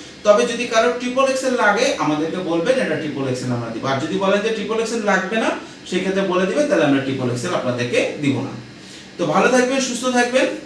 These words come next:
আমি আরেকবার কি বলে দেবো সংক্ষেপে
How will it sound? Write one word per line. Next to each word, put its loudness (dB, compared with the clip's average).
আমি 0
আরেকবার 4
কি -6
বলে 4
দেবো 0
সংক্ষেপে -2